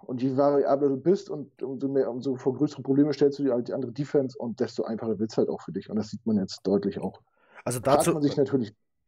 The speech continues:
Speaker 2: dazu
Speaker 1: was war
Speaker 2: kurz,
Speaker 1: die Wochen davor?
Speaker 2: dazu kurz, ähm, anscheinend war Sam Darnold, hatte letzte Woche, wenn nicht sogar vorletzte Woche,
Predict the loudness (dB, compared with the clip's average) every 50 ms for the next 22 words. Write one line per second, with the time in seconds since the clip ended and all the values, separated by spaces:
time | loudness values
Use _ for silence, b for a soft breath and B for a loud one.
0 | _ -4 -2 -2 -2 0 0 4 6 6 6 6 4 2 2 0 -2 -2 -2 -4
1 | -4 -4 -6 -8 -8 -8 -8 _ _ _ _ _ _ _ _ -4 -2 -2 -2 -2
2 | -4 -2 0 0 0 0 -2 -4 -2 0 0 0 0 -2 -4 -6 -8 -10 -12 _
3 | B B B B B B B -2 2 2 2 4 6 8 8 8 6 4 2 2
4 | 2 4 4 4 4 4 4 2 2 0 -4 -4 -4 -2 0 -2 0 0 0 -2
5 | -2 -2 -2 -4 -4 -4 -4 -4 -4 -4 -4 -4 -6 -4 -4 -4 -6 -4 -4 -2
6 | -2 -2 -2 -2 -2 -2 -2 -4 -6 -6 -6 -6 -8 -6 -4 -4 -4 -6